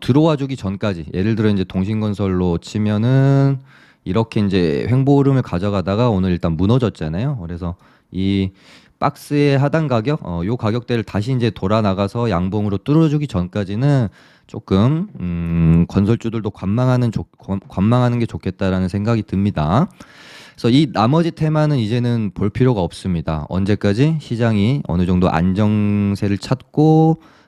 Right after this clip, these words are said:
반등 구간으로 접어들 때까지, 어, 그때 전까지는 뭐 이제 전쟁 테마랑 뭐 에너지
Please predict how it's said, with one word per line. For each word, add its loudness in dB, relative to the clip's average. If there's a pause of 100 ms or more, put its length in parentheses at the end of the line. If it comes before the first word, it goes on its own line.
반등 0
구간으로 2
접어들 -2
때까지, -4 (500)
어, -4
그때 0
전까지는 -2
뭐 -2
이제 -4
전쟁 -2
테마랑 2
뭐 2
에너지 0